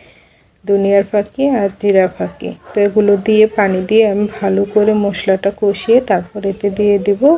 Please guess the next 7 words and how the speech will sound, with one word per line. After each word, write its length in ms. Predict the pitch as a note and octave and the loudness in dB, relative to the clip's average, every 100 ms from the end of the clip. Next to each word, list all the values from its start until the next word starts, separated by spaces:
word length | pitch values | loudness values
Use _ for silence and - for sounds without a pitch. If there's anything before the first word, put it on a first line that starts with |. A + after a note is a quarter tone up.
| E4 | 0
কেটে 280 | G#3 G3+ G3 | -2 2 2
রাখা 280 | F#3+ - C#4+ | 2 -2 -2
মুরগির 480 | C#4+ A#3+ G#3+ G3+ F#3 | 2 2 2 0 0
মাংস। 340 | E3+ D#3+ - - - _ _ _ _ _ _ _ _ _ _ _ _ | -2 -6 -10 -12 -12 _ _ _ _ _ _ _ _ _ _ _ _
প্রথমে 380 | A3+ A3+ A3+ A3 A3 | -8 -2 2 4 6
আমি 220 | G#3+ A3 A3+ | 6 6 4
মাংসর 640 | G#3 G3+ G#3 - A3 | 2 0 -2 2 4